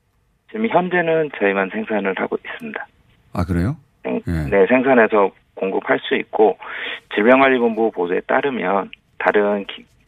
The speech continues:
Speaker 1: 기업들도 순차적으로 계속 그 긴급 사용 승인허가를
Speaker 2: 어허.
Speaker 1: 신청하고 있기 때문에 그 후에는 더 많은 물량이 공급될 거로 생각합니다.
Speaker 2: 어, 이거는 제가 전문가들과 통화를 할 때부터 항상 여쭤보는 건데 왜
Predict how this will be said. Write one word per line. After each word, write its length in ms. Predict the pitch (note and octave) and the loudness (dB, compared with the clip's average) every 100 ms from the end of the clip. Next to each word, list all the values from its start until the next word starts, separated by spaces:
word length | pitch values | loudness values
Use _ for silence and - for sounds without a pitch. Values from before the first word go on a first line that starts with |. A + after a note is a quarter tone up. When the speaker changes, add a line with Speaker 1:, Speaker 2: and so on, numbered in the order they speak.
| _ | _
Speaker 1:
기업들도 640 | - G#2+ - F2 D#2+ E3+ - - _ - | 2 2 4 -4 0 0 -2 -14 _ -10
순차적으로 720 | C#3 C3 C#3+ B2 G2 F#2+ F#2+ | -8 0 0 2 0 0 0
계속 440 | - D#2+ E2+ D#2+ - _ _ | -2 -6 -4 -4 -6 _ _
그 240 | - D2+ E2 - | -10 -8 -8 -4
긴급 240 | G2+ G2+ | 0 2
사용 180 | G#2 G2 | 2 0
승인허가를 400 | - F#2+ F#2+ E2+ | -2 0 0 0
Speaker 2:
어허. 80 | D#2+ | -4
Speaker 1:
신청하고 340 | F2 F2 - | -4 0 0
있기 140 | - - | -2 -6
때문에 380 | - - G2+ - - - - - _ _ _ | -6 -2 -2 -2 -12 -20 -20 -20 _ _ _
그 160 | - F2+ | -4 -4
후에는 460 | - D3+ B2+ A#2+ - | 6 6 6 0 -2
더 200 | F2+ E2+ | -4 0
많은 240 | E2 F2+ | -2 -4
물량이 320 | D#2+ F2 E2+ | -6 -6 -6
공급될 400 | - - - - | -8 -10 -10 -10
거로 260 | - - - - - | -8 -8 -10 -12 -20
생각합니다. 480 | - - - - - - - - - _ | -14 -12 -12 -12 -10 -12 -14 -20 -20 _
Speaker 2:
어, 200 | A#2 A#2 | 0 2
이거는 320 | A#2 D3 G3 E3 | 4 4 4 2
제가 520 | G#2 A#2+ C3+ A2 A2+ | 2 2 4 2 2
전문가들과 1120 | A2+ A2+ C#3+ D3 C#3 C3 B2 A#2+ G#2+ G#2+ G2+ | 0 2 4 2 2 2 0 -2 0 0 -2
통화를 240 | - C#3 | -2 -4
할 60 | C3+ | -2
때부터 220 | C3 A2 | -4 -6
항상 320 | G#2 C3+ A#2+ | -6 -4 -2
여쭤보는 340 | E2 G#2 F2+ E2 | -2 -2 -2 -2
건데 440 | D#2 G2+ F#2+ C#2 - - | -4 -4 -4 -4 -10 0
왜 420 | G#2+ B2 G#2+ | 2 4 2